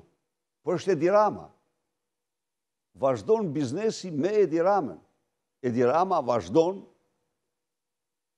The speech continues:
e gërshisht armiqësinë e tij ndaj pluralizmit dhe Partisë Demokratike.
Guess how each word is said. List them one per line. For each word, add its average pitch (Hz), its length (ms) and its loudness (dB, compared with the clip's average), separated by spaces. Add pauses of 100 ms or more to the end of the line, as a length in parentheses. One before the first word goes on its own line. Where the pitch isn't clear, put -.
(160)
e 151 80 2
gërshisht - 960 -4 (1300)
armiqësinë 135 720 0
e - 60 -6
tij 135 260 -2 (2250)
ndaj 151 340 0 (120)
pluralizmit 131 680 0
dhe 120 100 -4
Partisë 117 440 -10
Demokratike. 143 640 -8